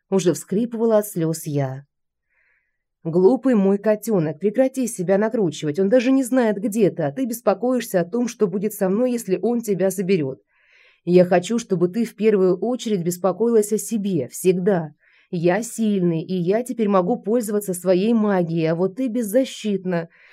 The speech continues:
Поэтому, чтоб ты не думала и как бы не переживала, пожалуйста, в первую очередь действуй в своих интересах. Обещаешь?»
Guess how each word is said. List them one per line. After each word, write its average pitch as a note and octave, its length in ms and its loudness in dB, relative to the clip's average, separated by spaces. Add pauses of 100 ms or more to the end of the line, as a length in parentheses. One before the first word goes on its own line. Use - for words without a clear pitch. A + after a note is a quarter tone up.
(160)
Поэтому, G3+ 400 4
чтоб A3 260 -4
ты A3 80 0
не G3 160 2
думала A3 400 2
и D#3 80 0
как G#3+ 220 -2
бы G3 100 0
не F#3 120 0
переживала, F#3+ 580 2
пожалуйста, F#3+ 720 0
в - 80 -16
первую E3+ 440 2
очередь F#3 640 -4
действуй G3+ 460 -4
в E3 60 -10
своих G#3 460 -2
интересах. F3 760 -4
Обещаешь?» F3+ 840 -2